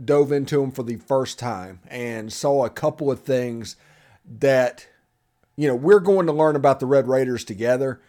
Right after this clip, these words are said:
but there's a couple of things that I saw in this game that have just revealed themselves to be keys. Now, first of all, Ole Miss needs to find a way to run the ball. Texas Tech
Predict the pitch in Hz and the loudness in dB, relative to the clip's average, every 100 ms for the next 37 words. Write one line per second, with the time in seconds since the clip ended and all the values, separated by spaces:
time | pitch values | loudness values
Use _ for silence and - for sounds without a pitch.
0 | _ _ _ - 135 143 131 131 196 208 | _ _ _ -6 2 2 2 0 -2 0
1 | 180 156 160 156 156 131 117 131 131 - | -2 0 -2 -2 -2 -6 -4 -2 -2 0
2 | 147 123 127 123 135 123 127 120 110 107 | 0 0 -4 -8 -8 -6 -6 -6 -6 -6
3 | - _ _ _ _ _ _ _ 92 127 | -10 _ _ _ _ _ _ _ -10 -10
4 | 127 139 - 127 131 113 190 185 123 113 | -6 -8 -10 -8 -8 -2 2 4 2 -4
5 | 104 117 104 87 90 98 110 95 135 101 | -6 -6 -6 -8 -12 -10 -8 -8 -8 -8
6 | 85 - 117 - 208 190 139 135 120 98 | -10 -12 -10 2 2 2 0 2 2 -2
7 | _ _ _ - 165 202 185 185 165 143 | _ _ _ -6 0 2 0 0 -4 -2
8 | 151 147 139 139 123 123 117 104 87 - | -2 -2 0 0 0 -4 -6 -8 -10 -12
9 | _ _ _ _ - 165 165 180 - 160 | _ _ _ _ -2 0 0 -2 -6 0
10 | 165 165 | 0 0